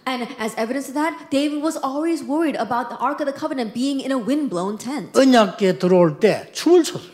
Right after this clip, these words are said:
Speaker 1: And when the Ark of the Covenant came into the city, he danced.
Speaker 2: 됐죠?
Speaker 1: That's it.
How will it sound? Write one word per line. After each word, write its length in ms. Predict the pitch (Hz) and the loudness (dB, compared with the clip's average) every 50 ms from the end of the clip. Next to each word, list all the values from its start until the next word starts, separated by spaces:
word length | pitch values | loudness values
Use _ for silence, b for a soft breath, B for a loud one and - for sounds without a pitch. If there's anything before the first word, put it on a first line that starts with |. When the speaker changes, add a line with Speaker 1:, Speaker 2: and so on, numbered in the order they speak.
| - - - | -12 -8 -6
Speaker 1:
And 160 | 285 254 240 | -2 -2 0
when 80 | 262 262 | 0 -2
the 80 | 254 - 247 | -2 -2 -2
Ark 160 | 240 285 294 | -2 -2 -2
of 80 | 339 330 | -4 -6
the 80 | 302 | -6
Covenant 400 | 302 - 285 277 285 277 269 269 | -6 -6 -6 -6 -4 -6 -6 -6
came 240 | - - 269 269 - | -6 -6 -6 -6 -4
into 320 | - 277 294 294 285 - 277 | -4 -4 -4 -4 -4 -6 -6
the 100 | 233 220 | -6 -6
city, 300 | - - 311 320 330 320 | -4 -4 -4 -4 -4 -6
he 300 | 311 - 359 339 233 208 | -6 -4 -4 -4 -4 -4
danced. 500 | 240 285 370 381 220 147 - - - - | -6 -6 -6 -8 -10 -10 -12 -12 -2 2
Speaker 2:
됐죠? 480 | 175 160 143 - 117 95 82 78 87 - _ _ | 2 2 2 0 -4 -8 -8 -10 -16 -20 _ _
Speaker 1:
That's 240 | - 330 - - 359 | -6 -6 -6 -6 -8
it. 160 | 403 403 - | -8 -8 -10